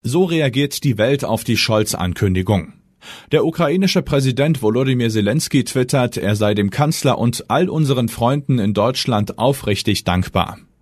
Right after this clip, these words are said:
„Danke, Kanzler Olaf Scholz“, twittert auch Polens Regierungschef Mateusz Morawiecki. nato-Generalsekretär Jens Stoltenberg erklärt, die Entscheidung könne der Ukraine in einem kritischen Moment des Krieges helfen,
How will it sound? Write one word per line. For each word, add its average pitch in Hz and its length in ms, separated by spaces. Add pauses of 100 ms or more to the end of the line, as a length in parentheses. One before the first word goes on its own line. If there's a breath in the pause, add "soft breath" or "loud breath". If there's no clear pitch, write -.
(500 loud breath)
„Danke, 143 480
Kanzler 123 420
Olaf 120 300
Scholz“, 147 340 (240 loud breath)
twittert 151 400
auch 160 300
Polens 160 420
Regierungschef 135 680
Mateusz 123 480
Morawiecki. 104 720 (720 loud breath)
nato-Generalsekretär 139 1300
Jens 135 360
Stoltenberg 131 580
erklärt, 139 500 (300 loud breath)
die 156 80
Entscheidung 170 500
könne 151 240
der 135 160
Ukraine 135 560
in 123 80
einem 117 320
kritischen 165 560
Moment 113 480
des 110 160
Krieges 131 480
helfen, 123 420